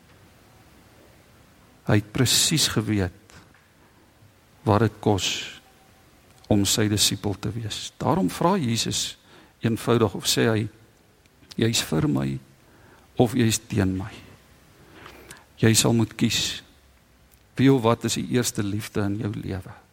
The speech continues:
Radikale Christen wees beteken, broers en susters, dat, <clears throat> dat God met ons in, ek, ek dink dit moet die wegspringplek vir ons wees. As ons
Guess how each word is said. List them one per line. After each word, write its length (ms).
Radikale 600
Christen 440
wees 260
beteken, 560
broers 240
en 100
susters, 460
dat, 300
<clears throat> 460
dat 140
God 300
met 180
ons 540
in, 160
ek, 260
ek 220
dink 240
dit 160
moet 140
die 100
wegspringplek 880
vir 220
ons 180
wees. 340
As 220
ons 240